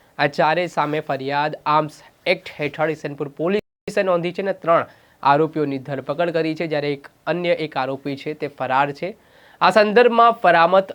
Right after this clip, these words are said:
આલમ, જે હાલ આરોપી છે, તે પણ પોતે ફરિયાદી બન્યા છે અને તેમણે પણ હાલ જે ફરિયાદી હતા તસ્નીમ, તસ્નીમ આલમ, તેમની સામે ક્રોસ ફરિયાદ કરી છે.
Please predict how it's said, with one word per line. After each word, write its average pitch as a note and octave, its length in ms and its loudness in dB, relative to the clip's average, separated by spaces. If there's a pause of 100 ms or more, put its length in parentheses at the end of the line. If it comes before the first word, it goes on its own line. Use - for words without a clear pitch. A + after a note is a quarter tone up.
આલમ, E3 400 4
જે C3+ 120 -8
હાલ C3+ 200 0
આરોપી D#3+ 420 0
છે, F3 140 -2
તે D#3+ 160 -4
પણ E3+ 200 -2
પોતે D#3+ 320 -4
ફરિયાદી D3+ 540 0
બન્યા F#3+ 300 4
છે F#3+ 80 -4
અને F#3+ 80 0
તેમણે F3+ 340 2
પણ F#3 220 0 (680)
હાલ D3+ 140 2
જે E3+ 80 2
ફરિયાદી E3 500 2
હતા E3 180 2
તસ્નીમ, D#3+ 520 -6 (240)
તસ્નીમ E3+ 460 -2 (100)
આલમ, D3+ 300 2
તેમની D3+ 280 -4
સામે D3 320 -2
ક્રોસ D3 400 0
ફરિયાદ D#3 440 2
કરી E3 260 -2
છે. F#3 300 -8